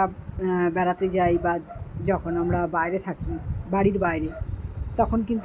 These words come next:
একটা আলাদাই মন, মনের মধ্যে একটা আলাদাই অনুভূতি হয়। তা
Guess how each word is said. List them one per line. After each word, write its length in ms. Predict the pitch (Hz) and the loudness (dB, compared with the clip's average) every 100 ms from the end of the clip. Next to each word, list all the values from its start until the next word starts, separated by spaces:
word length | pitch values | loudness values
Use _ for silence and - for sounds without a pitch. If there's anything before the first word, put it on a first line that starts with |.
| 214 | 2
একটা 120 | 208 190 | 4 4
আলাদাই 400 | 180 180 202 214 190 | 2 2 2 2 2
মন, 140 | 175 175 - - - - - 190 | 2 0 -6 -12 -10 -6 -4 0
মনের 240 | 190 196 | 2 4
মধ্যে 160 | 196 175 185 | 2 2 2
একটা 140 | 185 170 | 0 -2
আলাদাই 320 | 170 180 202 196 | 0 4 4 6
অনুভূতি 380 | 175 160 170 175 | 2 0 -2 -2
হয়। 140 | 160 160 - - - - - - - | -2 -4 -6 -8 -10 -12 -10 -10 -8
তা 60 | - | -2